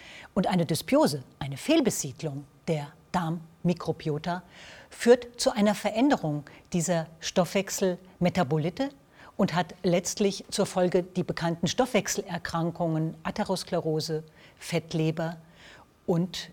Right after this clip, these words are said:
eben Diabetes mellitus Typ zwei.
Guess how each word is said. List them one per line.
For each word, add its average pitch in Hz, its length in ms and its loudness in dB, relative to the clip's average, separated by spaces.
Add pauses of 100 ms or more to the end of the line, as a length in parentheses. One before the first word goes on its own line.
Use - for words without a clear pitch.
(320)
eben 180 480 0 (280)
Diabetes 185 520 -2
mellitus 165 600 -2
Typ - 320 -4
zwei. 143 380 -6